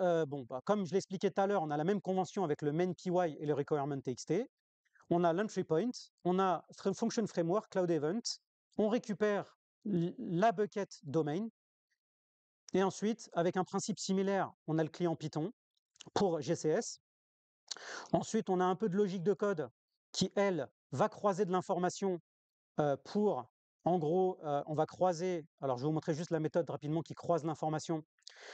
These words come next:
Ici, on a la donnée domain, on a les classements fifa dans une liste de dicts. Ensuite, on va récupérer le classement fifa par équipe, on va le setter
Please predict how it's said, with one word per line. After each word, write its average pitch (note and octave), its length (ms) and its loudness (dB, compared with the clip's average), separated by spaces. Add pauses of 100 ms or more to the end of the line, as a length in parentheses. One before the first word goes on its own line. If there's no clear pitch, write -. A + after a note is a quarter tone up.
(180)
Ici, F#3+ 380 2
on D#3+ 100 2
a D#3 80 4
la D3+ 120 4
donnée F3+ 240 2
domain, E3+ 440 0 (560)
on D#3+ 180 2
a D#3 60 4
les D#3 100 2
classements F#3 340 -2
fifa F#3 280 0
dans E3 120 0
une D3+ 160 -2
liste D3+ 160 -2
de D3 80 2
dicts. E3+ 340 -4 (600)
Ensuite, F#3 420 0
on E3 80 -2
va C#3+ 120 4
récupérer F3 720 0
le F#3+ 160 2
classement G3 320 -2
fifa F3 260 -2
par C#3+ 140 0
équipe, F3 360 -2 (500)
on D#3 60 6
va E3+ 140 6
le D#3+ 120 0
setter G#3 520 -2